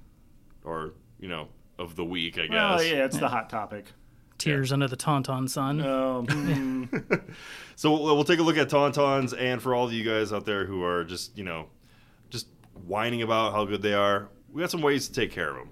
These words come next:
Speaker 1: We got some ways to counter 'em, you know, if that's possible right now.
Speaker 2: I find slashing your opponent's tires before he leaves the home so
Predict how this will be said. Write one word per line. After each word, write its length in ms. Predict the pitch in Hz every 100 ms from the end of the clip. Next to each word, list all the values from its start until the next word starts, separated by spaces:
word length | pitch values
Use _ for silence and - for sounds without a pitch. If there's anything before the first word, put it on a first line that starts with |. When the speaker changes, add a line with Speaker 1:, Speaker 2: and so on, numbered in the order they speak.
| - - - -
Speaker 1:
We 80 | 101
got 60 | 104
some 80 | 110
ways 180 | 117 117
to 60 |
counter 380 | - 113 107 107
'em, 320 | 101 101 - -
you 120 | -
know, 260 | 87 85 82 - -
if 140 | - 98
that's 160 | 92
possible 440 | - 92 87 - 85
right 160 | 85
now. 280 | 80 87 85 - - - - -
Speaker 2:
I 80 | 165
find 220 | 170 180
slashing 340 | 143 160 156 156
your 120 | 123
opponent's 340 | 139 131 117
tires 420 | - 127 123 110 104
before 300 | 113 113 110
he 60 |
leaves 260 | 107 110 -
the 120 | 113
home 240 | 113 117
so 440 | 110 107 101 98